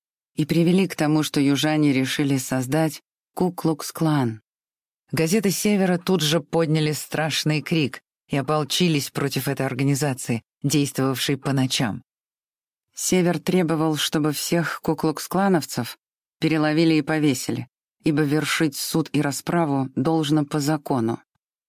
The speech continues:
Поразительные времена наступили в стране.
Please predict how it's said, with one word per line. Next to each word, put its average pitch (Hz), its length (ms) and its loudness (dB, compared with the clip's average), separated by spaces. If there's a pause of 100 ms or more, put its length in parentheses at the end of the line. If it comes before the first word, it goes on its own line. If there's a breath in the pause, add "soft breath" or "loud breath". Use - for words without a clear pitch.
(480)
Поразительные 185 800 2
времена 147 460 2
наступили 135 600 0
в 120 60 -8
стране. 123 580 -2